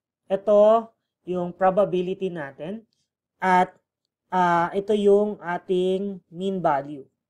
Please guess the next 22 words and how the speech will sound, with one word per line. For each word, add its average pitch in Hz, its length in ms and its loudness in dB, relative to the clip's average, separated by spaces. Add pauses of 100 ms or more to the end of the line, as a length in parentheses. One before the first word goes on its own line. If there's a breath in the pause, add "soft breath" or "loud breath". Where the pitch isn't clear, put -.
(520)
Nakuha 131 300 -20
natin 139 420 -20
yan. - 80 -20 (140)
Tama? 135 320 -20
Ito 139 160 -20
yon, 120 260 -12
yung 120 220 -20
mean 147 240 -20
value 113 400 -16 (960)
ng 123 240 -20 (640)
expression. - 640 -20 (400)
So, 165 400 -2 (220)
para 220 240 0
makuha 254 640 -2
to, 220 240 4
kailangan 233 720 -2 (480)
each - 560 -2 (240)
variable, 214 960 0 (320)
ito, 196 400 -4 (720)
ito, 190 340 -4 (1000)
ito, 233 340 -2 (140)
tsaka 226 240 -10